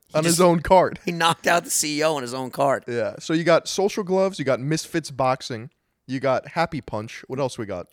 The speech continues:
Speaker 1: Uh, I think those are, like, the
Speaker 2: Creator Clash.
Speaker 1: Creator Clash. And then obviously, like, Jake works with Showtime and dazone and all that stuff. But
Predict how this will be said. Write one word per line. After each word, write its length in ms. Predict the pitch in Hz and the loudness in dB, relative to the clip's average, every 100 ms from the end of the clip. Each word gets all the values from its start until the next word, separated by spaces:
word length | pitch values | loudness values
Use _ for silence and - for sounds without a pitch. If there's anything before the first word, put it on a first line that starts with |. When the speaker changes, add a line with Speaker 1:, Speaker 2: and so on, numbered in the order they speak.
| - | -8
Speaker 1:
Uh, 520 | 117 113 110 110 110 _ _ _ _ _ _ _ | -4 -2 0 -2 -4 _ _ _ _ _ _ _
I 140 | 107 110 | -6 -6
think 500 | - - 165 240 - | -8 -2 -2 -2 -4
those 340 | 143 143 143 | 2 2 2
are, 80 | 123 | -2
like, 200 | 113 113 | -4 -6
the 160 | - 107 | -6 -8
Speaker 2:
Creator 340 | - 160 160 | -2 0 2
Clash. 440 | 135 107 107 - - _ | 0 -4 -4 -8 -20 _
Speaker 1:
Creator 260 | 131 135 | -2 -2
Clash. 480 | - 131 123 123 - _ _ _ - | -2 -2 -2 -4 -10 _ _ _ -4
And 80 | |
then 80 | 139 | 0
obviously, 320 | 139 127 143 | 0 0 -4
like, 100 | 120 | -6
Jake 300 | 107 131 123 | -4 -6 -4
works 200 | 123 120 | -6 -6
with 100 | 107 | -6
Showtime 640 | - - 120 - 117 120 113 | -4 -2 -2 -4 -4 -4 -6
and 120 | 104 | -8
dazone 560 | 104 110 110 110 110 107 | -8 -6 -6 -6 -8 -10
and 240 | 95 95 | -14 -10
all 140 | 98 101 | -8 -6
that 200 | 104 101 | -6 -6
stuff. 320 | - 95 - | -8 -10 -10
But 260 | 107 104 | -10 -10